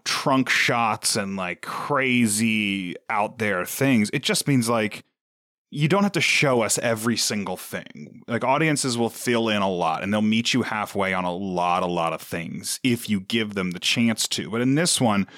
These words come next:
God, we see every little movement of, like, and here is him putting her to sleep and then standing up and walking to the door to talk to Lacey. It's just like, I,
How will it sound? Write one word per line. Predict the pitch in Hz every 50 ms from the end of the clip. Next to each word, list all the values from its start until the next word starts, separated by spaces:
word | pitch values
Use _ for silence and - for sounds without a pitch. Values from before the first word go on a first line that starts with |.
| - - - - - - -
God, | - 175 185 156 131 117
we | 117 123 120
see | 113 - - 135 127 123 - -
every | 135 151 170 160 143 127 120 104
little | 101 104 120 127 127 123 113
movement | 104 98 95 110 139 170 196 214 208 151 123 127 123 104 95 92 - -
of, | 104 110 107 107
like, | 110 110 107 107 104 104 104 - - _ - - - - - -
and | - 117 113 110
here | 110 - - 123 123 135 143 147
is | 143 135 131 -
him | - - 139 135 127 113 104 95 - - - - _ _ -
putting | - - 107 110 113 117 117 113
her | 101 120 117 117 113
to | - - 123
sleep | - - - - 123 120 120 107 95 - -
and | 92 92 92
then | 98 98 95
standing | 95 - - - - 95 95 104 110 104 110 110
up | 117 120 113 104 -
and | 95 95 90 87
walking | 85 85 92 95 104 110 110 - - - 117 117 113 113 113 113 113 113 - _ - - _ -
to | - 131
the | 113 120 123
door | 120 113 120 123 120 107 104 95 90
to | - 104 92
talk | - - 98 98 98 -
to | - 113
Lacey. | 110 107 107 104 107 101 - - - 104 92 87 87 90
It's | 107 - -
just | - - - 143 135 123 - - -
like, | 117 104 101 98 - -
I, | 113 117 110 104